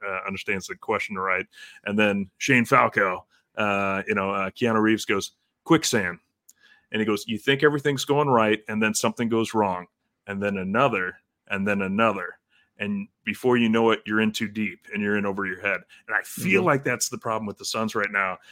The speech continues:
Speaker 1: is that it's just, it's just these little things, right? It's not like, "Hey, Kevin Durant, do we have a Kevin Durant problem?" I don't know. The guy almost had thirty points, seven rebounds, and shot the lights out.
Speaker 2: <laughs>
Speaker 1: It sounds
Speaker 2: Yeah.
Speaker 1: weird,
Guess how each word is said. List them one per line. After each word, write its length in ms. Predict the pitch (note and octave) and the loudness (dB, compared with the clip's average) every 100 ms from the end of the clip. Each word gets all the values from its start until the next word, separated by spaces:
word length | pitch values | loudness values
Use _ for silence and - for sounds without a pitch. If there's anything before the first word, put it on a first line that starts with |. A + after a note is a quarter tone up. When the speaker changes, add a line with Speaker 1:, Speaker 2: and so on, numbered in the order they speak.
| - - | -14 -6
Speaker 1:
is 180 | A2+ | -4
that 180 | - A2 A2 | 0 0 -2
it's 100 | - | -4
just, 240 | B2 - _ _ _ | -4 -6 _ _ _
it's 120 | C#3+ | -6
just 220 | - A#3 - | -4 -2 0
these 180 | F3 | -2
little 300 | B2 C3 C#3+ A#2 | 2 4 4 0
things, 460 | G2+ E2+ - - - - | -6 -14 -14 -16 -12 0
right? 260 | A2+ B2 - - - | 2 2 -2 -14 -6
It's 180 | E3+ A#3+ | -4 0
not 200 | B3 F3 | 0 0
like, 160 | D3 - _ - | -2 -4 _ -2
"Hey, 160 | G3+ | 0
Kevin 280 | C#3+ G3+ G3+ | 2 0 -2
Durant, 220 | E3 F#3 D3 | 0 0 2
do 40 | |
we 80 | D#3 | 0
have 80 | C#3+ | 0
a 40 | |
Kevin 200 | D#3 F3 | -2 -2
Durant 300 | C#3+ C3+ D#3+ | 0 0 -2
problem?" 300 | E3 F#3 G3+ G3 | -2 -2 -2 0
I 100 | A#3 | 2
don't 120 | A#3 | 4
know. 240 | B3 F#3 | 4 2
The 80 | C3+ | 0
guy 200 | D3+ E3 | 0 0
almost 220 | F#3 F3 | 0 -2
had 180 | F#3 F3 | -2 0
thirty 240 | E3+ F3 | 2 0
points, 360 | F3 G#3 F3+ E3+ | 0 -2 -2 0
seven 260 | E3 E3 D#3 | 0 0 0
rebounds, 500 | D#3+ F3 F3+ F#3 F3+ | -2 0 0 0 -2
and 220 | C3+ C3 C3+ | -6 -8 -12
shot 420 | - - D#3+ D#3+ - | -8 -2 0 0 0
the 60 | |
lights 360 | C3 C#3+ - E3+ | 2 6 8 8
out. 200 | - D3+ - | 8 4 4
Speaker 2:
<laughs> 180 | D3 - | 2 4
Speaker 1:
It 120 | E3+ | 4
sounds 420 | - F#3+ F#3+ F3+ | 6 6 6 4
Speaker 2:
Yeah. 40 | |
Speaker 1:
weird, 400 | E3 G#3 F#3+ G#2+ | 2 2 2 0